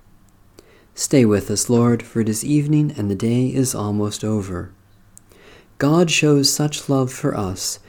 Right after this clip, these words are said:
in that while we still were sinners, Christ died for us. O radiant light, O Sun divine, of God the Father's deathless face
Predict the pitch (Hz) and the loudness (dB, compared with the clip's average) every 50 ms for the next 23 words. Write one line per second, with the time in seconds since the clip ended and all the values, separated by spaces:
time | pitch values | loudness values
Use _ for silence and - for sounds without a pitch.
0 | - - _ - 131 123 127 127 127 127 135 151 160 160 156 156 160 156 151 - | -20 -14 _ 0 2 2 2 2 2 0 2 2 4 2 4 2 2 2 0 -2
1 | - - 175 175 175 165 160 156 147 - - 185 165 127 90 85 90 98 - - | -2 0 2 2 2 4 2 0 0 -2 0 0 0 0 0 -2 -4 -6 -8 -10
2 | - - _ _ _ _ - - - 151 135 117 113 117 117 - - - - - | -12 -14 _ _ _ _ -12 -6 -4 -2 0 0 -2 -2 -4 -6 -10 -12 -16 -20
3 | _ - - - 135 117 98 87 85 85 82 - - - - - - - 113 - | _ -12 -6 -4 -2 -2 -2 -4 -6 -8 -10 -12 -16 -20 -20 -16 -8 -6 -6 -4
4 | - 110 107 95 92 92 - - - - - - - - - _ - - - - | -4 -4 -4 -4 -4 -6 -8 -8 -8 -10 -12 -18 -20 -20 -20 _ -20 -20 -20 -20
5 | - - - _ - _ _ _ _ _ _ _ _ _ - - - - - - | -20 -20 -20 _ -20 _ _ _ _ _ _ _ _ _ -20 -20 -18 -18 -18 -18
6 | - - - - - - - _ - _ _ _ - - _ - - 139 143 139 | -18 -20 -20 -20 -20 -20 -20 _ -20 _ _ _ -20 -20 _ 0 4 6 8 8
7 | 120 123 123 131 131 139 139 135 120 110 104 104 110 120 123 - - - _ _ | 8 6 6 4 6 6 4 4 4 0 -2 -2 -2 -4 -6 -10 -16 -20 _ _
8 | - - - 151 151 143 147 - - 147 139 147 151 151 160 147 127 107 95 95 | -12 -4 0 2 2 2 0 -2 -2 0 2 4 4 4 2 2 0 -2 -2 -2
9 | 98 101 110 120 - - - - _ _ - 139 131 139 147 - 147 147 156 170 | -4 -4 -6 -6 -10 -14 -20 -20 _ _ -6 -6 -4 -4 -4 -2 0 0 0 2
10 | 175 185 175 175 - 135 123 123 120 127 127 123 - - - 117 113 - - - | 2 2 0 0 0 -4 -4 -2 -2 -2 -2 -2 -4 -6 -6 -6 -6 -6 -8 -8
11 | 120 117 - - - 117 107 101 92 90 - - - - - - | -8 -8 -8 -8 -6 -6 -4 -4 -6 -8 -10 -10 -12 -12 -14 -16